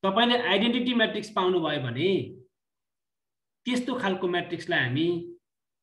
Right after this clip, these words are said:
orthogonal matrix भन्छौँ। If we multiply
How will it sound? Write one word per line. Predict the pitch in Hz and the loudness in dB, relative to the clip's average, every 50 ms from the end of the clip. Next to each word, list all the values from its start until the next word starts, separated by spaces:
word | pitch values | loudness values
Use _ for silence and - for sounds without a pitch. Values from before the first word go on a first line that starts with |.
| _ _ _ _ _ _ _ _ _ _ _ _ - | _ _ _ _ _ _ _ _ _ _ _ _ -6
orthogonal | 180 190 - 190 202 202 214 214 214 208 | -4 -4 -4 -4 -2 0 0 2 2 2
matrix | 202 196 190 190 196 214 - - - | 0 0 -2 -2 -4 -8 -8 -6 -6
भन्छौँ। | 120 120 117 110 107 - - - - _ _ _ _ _ _ _ _ _ _ _ _ _ _ _ _ _ _ _ _ _ _ _ _ _ _ _ _ _ _ _ _ _ _ _ _ | -6 -6 -6 -8 -10 -12 -16 -20 -20 _ _ _ _ _ _ _ _ _ _ _ _ _ _ _ _ _ _ _ _ _ _ _ _ _ _ _ _ _ _ _ _ _ _ _ _
If | 175 185 185 | 4 4 6
we | 185 160 | 6 6
multiply | 156 156 165 160 208 - - 208 208 - 240 240 294 | 6 6 4 2 0 0 4 4 4 4 4 0 -4